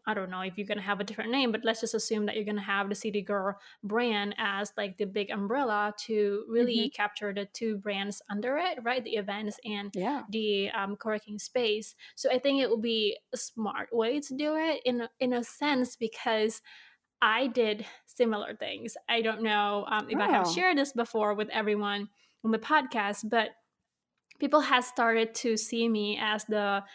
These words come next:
Speaker 1: face of Great Women's Co back, I think, in two thousand seventeen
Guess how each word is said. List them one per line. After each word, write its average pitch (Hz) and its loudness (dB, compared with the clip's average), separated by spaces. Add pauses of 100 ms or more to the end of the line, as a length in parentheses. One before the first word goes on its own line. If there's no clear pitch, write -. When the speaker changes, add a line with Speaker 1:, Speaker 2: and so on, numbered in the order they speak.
(120)
Speaker 1:
face 233 6
of 226 0
Great 220 0
Women's 208 -2
Co 208 0
back, 202 2
I 220 -6
think, 208 -4 (240)
in 208 -4 (400)
two 233 2
thousand 226 4
seventeen 220 2